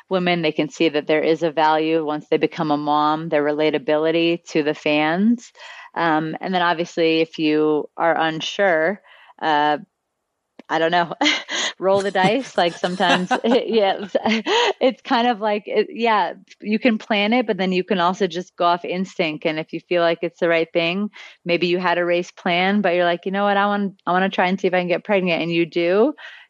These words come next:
just know, like, your, your life can take a different path. And that doesn't mean it's the wrong path. It just might mean it's not how you envisioned it. Um, but you will find your way, like, whatever path you end up on.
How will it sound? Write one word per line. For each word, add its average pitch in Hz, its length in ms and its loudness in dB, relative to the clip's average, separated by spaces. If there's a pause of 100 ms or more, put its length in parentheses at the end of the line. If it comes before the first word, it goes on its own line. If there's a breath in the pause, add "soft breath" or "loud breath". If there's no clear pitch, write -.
just 185 240 -2
know, 175 320 0
like, 165 340 -2 (340)
your, 170 300 0 (300)
your 175 180 -2
life 170 300 2
can 165 260 -2
take - 240 0
a 170 80 2
different 165 340 -2
path. 160 400 0
And 160 120 -6
that 156 140 0
doesn't 156 280 0
mean 160 240 -2
it's 160 140 -6
the 160 120 0
wrong 156 300 0
path. 151 380 0
It 147 100 -4
just - 240 -4
might 151 220 -2
mean 156 240 -2
it's 151 200 -6
not 156 240 0
how 151 160 0
you 151 260 2
envisioned 151 500 0
it. 208 260 0 (300 loud breath)
Um, 160 160 -2
but 160 140 0
you 170 120 0
will 170 140 2
find 156 400 -2
your 143 160 2
way, 156 460 0 (100)
like, 147 180 0
whatever 156 300 2
path 156 320 0
you 147 80 -6
end 151 160 -2
up 151 180 2
on. - 300 -6